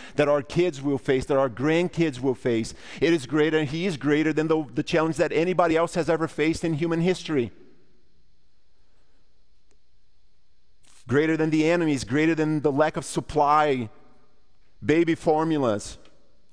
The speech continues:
He's greater than the, the discouragement, the situations. He's great in the sense that he's able to control, listen to this, what it seems to be uncontrollable, unstoppable,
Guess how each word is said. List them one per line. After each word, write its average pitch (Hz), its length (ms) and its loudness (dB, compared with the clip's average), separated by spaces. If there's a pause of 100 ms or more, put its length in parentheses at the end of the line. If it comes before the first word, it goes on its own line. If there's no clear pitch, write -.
(2500)
He's 143 180 0
greater 151 320 0
than 151 220 0
the, 151 200 2 (180)
the 135 80 -6
discouragement, 139 760 0
the 127 60 2
situations. 143 720 -2
He's 135 200 0
great 151 360 0
in 156 80 -2
the 156 80 0
sense 156 260 -2
that 143 120 0
he's 147 220 -2
able 160 180 0
to 151 60 -4
control, 156 760 -2 (140)
listen 160 300 0
to 156 100 -2
this, 147 200 0
what 143 260 0
it 151 80 -2
seems 165 320 -2
to 170 80 -2
be 147 180 0
uncontrollable, 160 840 0
unstoppable, 151 880 0